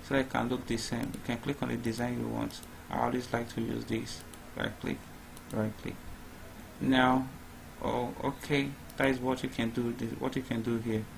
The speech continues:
You cannot alter this. You cannot change it. Now, you can edit the template. Now, if you feel like to edit,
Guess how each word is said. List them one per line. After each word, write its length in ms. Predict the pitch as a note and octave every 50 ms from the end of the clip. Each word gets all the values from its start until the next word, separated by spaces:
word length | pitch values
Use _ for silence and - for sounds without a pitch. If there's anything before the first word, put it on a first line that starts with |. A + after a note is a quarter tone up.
| - - - - - - - - - - - - -
You 140 | - - -
cannot 380 | - A#2+ A#2+ B2+ C3 B2+ -
alter 280 | B2+ B2 - - B2 B2
this. 440 | B2+ - A#2 A#2+ A#2+ - - - -
You 60 | -
cannot 300 | - A2 G#2+ A2+ A#2+ -
change 300 | - - A#2+ A#2+ A#2+ -
it. 240 | A2 A2+ A2 - - - - - - - - -
Now, 380 | C3 A#2+ A#2+ A#2 A#2+ B2 B2 - - - - - - - - - - - - - - - - - - - - - - - - - - - - - -
you 100 | A2 A#2+
can 260 | A#2+ - B2 B2+ - - -
edit 340 | A#2 B2 B2 C3+ C3 C3 B2+
the 100 | A#2+ A2
template. 460 | - A#2+ A#2 A#2 - - A#2+ A#2 A#2 -
Now, 200 | A#2+ A2 A2 A2+
if 120 | A#2 -
you 60 | A#2+
feel 180 | - - A#2+ A#2
like 140 | A2+ A2+ A2
to 120 | - - -
edit, 400 | A2+ A2 B2 B2 C3+ D3 - -